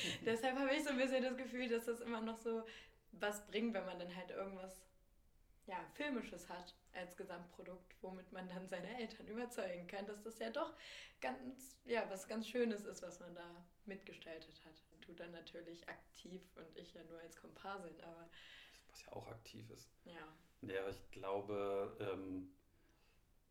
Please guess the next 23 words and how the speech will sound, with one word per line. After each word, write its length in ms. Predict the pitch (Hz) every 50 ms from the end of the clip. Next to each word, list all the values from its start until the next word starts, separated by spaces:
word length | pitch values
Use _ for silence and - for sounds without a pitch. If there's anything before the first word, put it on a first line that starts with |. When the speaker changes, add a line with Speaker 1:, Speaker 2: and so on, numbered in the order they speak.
| _ - - - -
Speaker 1:
ich 180 | - 117 113 -
glaub, 260 | - 104 101 98 - -
wenn 180 | 107 104 104 98
die 160 | 107 113 -
Eltern 420 | 110 117 123 127 127 120 117 113
irgendwas 480 | 117 123 120 120 117 113 107 101 - -
selber 320 | 107 101 117 123 123 123
damit 260 | 117 117 113 110 110
verbinden 600 | 110 - - 107 - 113 113 - - - 131 131
können 460 | 127 - - 123 123 127 127 123 123 120
für 240 | - - 120 117
sich, 440 | 107 110 107 104 - - - - - - _ - - - - - - - - - - - - -
für 140 | - - 107
sich 240 | 107 113 113 - -
selber, 440 | - 98 92 92 92 92 104 101 - -
Speaker 2:
Mhm. 80 | - 95
Speaker 1:
dann 400 | 92 104 104 104 107 104 101 104 - - - - - - - - - - - - - -
hat 180 | - - -
man 160 | 113 107 98
da, 140 | 92 90 92 92
glaub 220 | 92 95 95 95
ich, 260 | 98 95 - - - - - - - - - - - - - - - - - -
Speaker 2:
Ja. 100 | 202